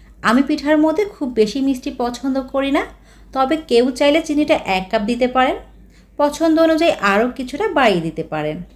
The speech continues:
তিন কাপ চালের গুঁড়া আর ময়দার সাথে এক কাপ চিনি যথেষ্ট। এরই মাঝে শুকনো উপকরণগুলোকে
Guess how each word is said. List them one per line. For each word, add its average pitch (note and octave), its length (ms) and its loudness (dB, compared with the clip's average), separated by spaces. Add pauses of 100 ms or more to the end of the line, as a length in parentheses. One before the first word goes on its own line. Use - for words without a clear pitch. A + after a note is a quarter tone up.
তিন D4 220 2
কাপ E4+ 240 2
চালের A#3+ 340 2
গুঁড়া D4+ 200 2 (100)
আর F#3+ 240 2
ময়দার F#3+ 380 -2
সাথে B3 220 -4 (200)
এক F3 120 -4
কাপ A3 220 -4
চিনি A#3+ 280 -2
যথেষ্ট। B3+ 460 -4 (680)
এরই C4+ 280 2
মাঝে D#4+ 320 0
শুকনো C#4 400 -4
উপকরণগুলোকে C#4 840 -2